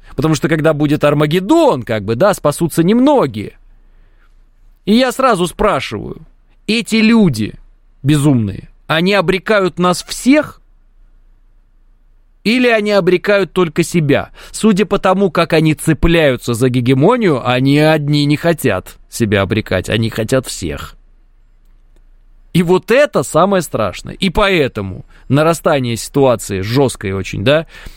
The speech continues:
в Азиатско-Тихоокеанском регионе, на Ближнем Востоке, в Европе, да везде. Че-то начинает все гореть. Что-то начинает все гореть. Вы не обратили внимания? А может, уже горит? И что делать?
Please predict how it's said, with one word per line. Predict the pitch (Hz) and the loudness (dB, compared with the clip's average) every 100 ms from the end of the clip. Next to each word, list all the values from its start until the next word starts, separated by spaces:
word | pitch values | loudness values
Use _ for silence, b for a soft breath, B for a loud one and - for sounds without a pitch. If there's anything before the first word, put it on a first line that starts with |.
| B - - | B -20 -10
в | - | -4
Азиатско-Тихоокеанском | 127 175 165 - 127 135 160 165 269 233 - 202 | 0 0 0 -4 -4 -2 -2 0 -2 0 0 0
регионе, | 202 180 190 165 123 | 0 2 2 0 -4
на | 104 107 | -4 0
Ближнем | 196 247 196 196 | 2 2 2 0
Востоке, | 190 180 185 170 135 101 | 0 0 -2 -2 -2 0
в | |
Европе, | 113 147 233 233 - 180 B B B 113 | 2 2 4 2 2 -2 B B B -2
да | 160 | 0
везде. | 208 247 233 233 175 113 - | 2 -2 -2 0 0 -2 -6
Че-то | - 220 254 247 | -2 0 0 0
начинает | 214 202 190 185 220 220 208 | 0 0 0 2 2 0 -2
все | - 202 | -2 0
гореть. | 170 185 202 202 - - _ _ _ _ _ | 2 0 0 -2 -4 -12 _ _ _ _ _
Что-то | - - 202 240 226 | -6 -2 0 2 2
начинает | 180 156 - 123 156 220 208 | 2 2 0 0 2 0 -2
все | - 175 | -4 -2
гореть. | 160 139 107 | 0 -2 -2
Вы | 123 | -2
не | 127 | 0
обратили | 143 151 185 | 0 0 -2
внимания? | 117 101 110 131 - - | -2 -4 -6 -10 -16 -4
А | 135 | 0
может, | 196 127 | 0 0
уже | 123 196 | 0 2
горит? | 131 110 - - _ B B B B B B B _ _ _ _ _ _ _ _ _ _ _ _ _ _ _ _ _ _ _ | 0 -2 -8 -18 _ B B B B B B B _ _ _ _ _ _ _ _ _ _ _ _ _ _ _ _ _ _ _
И | 107 | -4
что | - 214 | 0 0
делать? | 104 98 95 - - | 0 -2 -6 -12 -20